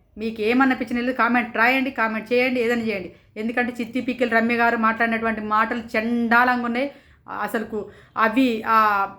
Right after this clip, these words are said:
ఆ, ఇక్కడ నాగార్జున గారు మాత్రం ఆ వీడియో ఫుటేజ్ చేయకపోతే మాత్రం నాగార్జున గారి టి-, అసలు Bigg Boss-ఏ వేస్ట్ అన్నట్టు. ఎందుకంటే అందరూ దీనికి ఎలాంటి క్షమాపణ చెప్తారో.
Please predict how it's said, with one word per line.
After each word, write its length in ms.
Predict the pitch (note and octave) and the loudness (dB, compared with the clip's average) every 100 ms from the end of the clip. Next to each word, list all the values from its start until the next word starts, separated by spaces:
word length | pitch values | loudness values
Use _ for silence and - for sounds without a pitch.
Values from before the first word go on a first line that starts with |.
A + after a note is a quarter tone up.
| - | -4
ఆ, 320 | G#3+ G#3+ G3+ | 0 0 0
ఇక్కడ 400 | G3+ A#3+ A#3+ F#3 - - - | 0 2 2 2 -6 -20 -4
నాగార్జున 460 | A3 B3 C4 C4+ B3+ | 0 2 2 2 2
గారు 160 | A#3+ | 2
మాత్రం 260 | A3+ A3 C4+ | 0 0 2
ఆ 120 | A3+ | 2
వీడియో 300 | A3+ B3 C4+ | 0 2 2
ఫుటేజ్ 320 | C4 B3+ A#3+ | 2 0 2
చేయకపోతే 480 | A3+ A#3 A3+ A3 A3 | 2 2 0 -4 -4
మాత్రం 280 | G#3 A#3 A#3+ | -4 -4 0
నాగార్జున 460 | A3 A3+ A3+ A3+ | 0 2 0 -2
గారి 100 | A3 | -2
టి-, 160 | G#3+ A3 | -4 -6
అసలు 160 | G3+ G3 | -6 -6
Bigg 180 | G#3 | -6
Boss-ఏ 300 | G#3+ C4+ C#4+ | 2 4 4
వేస్ట్ 300 | B3+ A#3+ A#3+ | 4 2 2
అన్నట్టు. 260 | A#3 F#3+ E3+ - _ _ - | -2 -4 -10 -18 _ _ -10
ఎందుకంటే 500 | A3+ B3 A#3+ C4+ C4 - - - | -6 -2 -2 -2 -4 -8 -16 -4
అందరూ 400 | A3 B3 C#4+ D4 A3 | 2 4 4 2 -2
దీనికి 280 | G#3+ A#3 A#3 | -4 -2 2
ఎలాంటి 280 | A#3 C4 | 4 4
క్షమాపణ 380 | B3+ B3+ A#3+ A#3 | 2 0 0 0
చెప్తారో. 420 | A3+ A3 A3 C4 | -4 -4 -4 -6